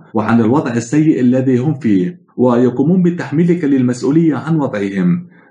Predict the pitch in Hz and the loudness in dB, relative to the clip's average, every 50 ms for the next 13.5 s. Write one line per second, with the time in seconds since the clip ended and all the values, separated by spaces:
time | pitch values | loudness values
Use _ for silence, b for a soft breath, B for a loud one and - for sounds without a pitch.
0 | B - 117 107 95 92 95 98 95 - 101 95 113 123 127 123 120 113 113 113 | B -2 0 2 2 2 2 0 0 0 0 0 2 2 2 2 2 2 0 0
1 | 117 131 131 131 127 123 - - - 143 - - 135 143 143 123 120 117 - - | 0 0 0 -2 -2 -4 -6 -6 -8 -8 -8 -6 -4 -2 0 0 0 0 0 0
2 | 107 107 104 120 139 143 135 120 113 - 113 110 107 120 147 143 - 156 139 - | 0 0 2 2 2 2 2 2 2 0 0 0 0 0 0 0 0 -2 -2 0
3 | 113 120 139 165 170 165 165 127 117 - - 110 - 107 92 87 87 - - b | 0 0 2 2 2 0 0 -4 -6 -6 -8 -6 -2 -2 -2 -2 -2 -6 -10 b
4 | b b b - 101 90 - 104 95 98 107 120 127 131 127 - - - 117 117 | b b b -4 -2 -2 0 0 2 2 4 4 2 0 -2 -4 -6 -4 -2 0
5 | 107 104 104 104 - 98 95 - - 104 92 90 - 131 135 131 131 135 135 135 | 2 2 0 0 -2 -4 -6 -4 -2 -2 -2 -2 -2 -2 -2 -2 0 -2 -2 -2
6 | 131 131 B B B 120 117 113 113 110 - 123 127 151 170 175 160 143 131 135 | -4 -6 B B B 0 0 0 0 0 0 2 2 2 2 0 0 0 0 0
7 | 127 123 120 143 156 151 151 131 117 107 104 95 92 90 82 82 - B B B | 2 2 0 0 -2 -2 -2 -2 -2 -2 -2 -2 0 0 -2 -2 -4 B B B
8 | B - - 110 98 - 98 85 87 92 95 90 95 107 120 127 135 143 156 - | B -6 -4 -4 -2 -2 0 0 2 2 2 2 2 2 2 2 2 0 -2 -6
9 | - - - 101 98 95 95 95 92 98 104 98 - 107 101 104 101 101 107 127 | -10 -8 -6 -2 0 0 0 0 0 -2 -4 -4 -2 -2 0 2 0 0 0 0
10 | 131 139 147 151 151 B B B B - 98 110 127 147 151 151 156 143 151 - | 0 2 0 -2 -4 B B B B -2 0 2 2 2 2 0 0 -2 -2 -2
11 | 123 120 110 107 107 104 104 104 104 139 143 151 143 - - 113 107 104 107 107 | -2 -2 0 0 0 -2 -2 -2 0 0 0 2 0 0 -2 -2 -2 -2 -2 -2
12 | 90 90 107 120 135 139 131 113 104 107 - 151 160 - - 143 - - 107 92 | -4 -2 -2 0 0 0 0 -2 -4 -6 -4 -6 -6 -4 -6 -6 -4 -2 -2 -2
13 | 87 90 87 85 82 76 - - - | 0 0 0 0 0 -2 -4 -8 -12